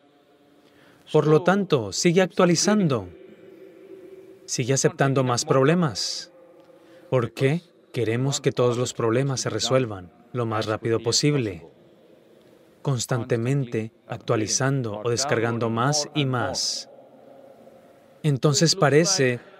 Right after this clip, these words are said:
aquellos que están en el camino espiritual parecen estar en términos de situaciones de vida, están un poco más torturados que otros,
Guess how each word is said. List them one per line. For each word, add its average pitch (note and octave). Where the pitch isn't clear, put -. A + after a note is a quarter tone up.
aquellos C#3
que C#3
están C#3
en C#3
el A#2
camino B2
espiritual C#3
parecen B2+
estar B2
en B2
términos B2+
de B2
situaciones A#2+
de A#2
vida, B2+
están C3+
un C3
poco C3+
más C3+
torturados B2
que C3+
otros, B2+